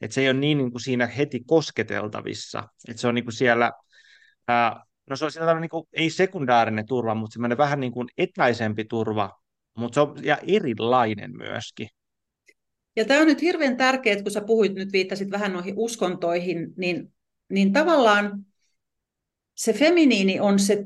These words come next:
Speaker 2: tilan sisältö, tuntu meissä ihmisissä sisäisesti, mutta myös tilassa. Nainen luo ilmapiirin. Sen tilan, onko siellä rakkaus läsnä. Se tulee, niinku, se on semmoista feminiinin,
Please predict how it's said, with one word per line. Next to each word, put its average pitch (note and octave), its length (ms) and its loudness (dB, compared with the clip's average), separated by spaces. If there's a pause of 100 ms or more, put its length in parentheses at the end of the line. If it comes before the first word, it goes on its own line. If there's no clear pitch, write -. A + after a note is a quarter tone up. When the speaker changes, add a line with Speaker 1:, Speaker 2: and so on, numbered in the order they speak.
Speaker 2:
tilan D#3+ 540 4 (600)
sisältö, D#3 800 -2 (100)
tuntu D3+ 640 -4 (180)
meissä G3+ 360 2
ihmisissä A3 600 0
sisäisesti, A3+ 920 0
mutta G#3+ 220 -2
myös G#3+ 320 0
tilassa. D#3 720 0 (220)
Nainen C4 420 2
luo G3 160 4
ilmapiirin. D3+ 800 -2 (1600)
Sen F#3+ 500 -2 (180)
tilan, G3 440 6
onko G3 220 2
siellä F3+ 260 0
rakkaus E3+ 500 -4
läsnä. D3 420 -8 (440)
Se - 160 -2
tulee, A3 340 6
niinku, F#3 220 -2
se - 160 -4
on G3+ 100 0
semmoista F#3+ 320 -4
feminiinin, F3+ 800 0